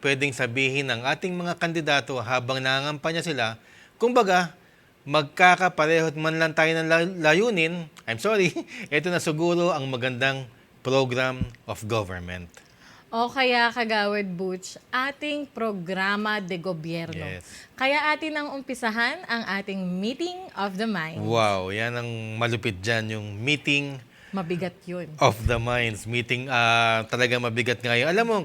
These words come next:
Speaker 1: Kags Marie, naalala ko, nung nagre-research tayo, ano, may nakita ako, ah,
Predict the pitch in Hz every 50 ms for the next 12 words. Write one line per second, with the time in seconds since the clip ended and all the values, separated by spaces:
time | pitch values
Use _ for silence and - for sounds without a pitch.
0 | - 143 131 123 - - 131 120 113 110 110 117 127 127 131 127 123 123 120 120
1 | 117 110 110 107 104 - - - - - - - - - - - - - - _
2 | _ _ _ - 127 139 147 151 147 147 147 143 143 143 143 143 131 135 139 139
3 | 135 135 135 131 - 135 135 123 - - - 143 127 123 127 139 143 135 127 120
4 | 123 123 127 131 135 131 131 - 135 135 - - 151 135 120 - - 131 131 131
5 | 139 123 117 117 113 113 113 113 113 113 113 110 110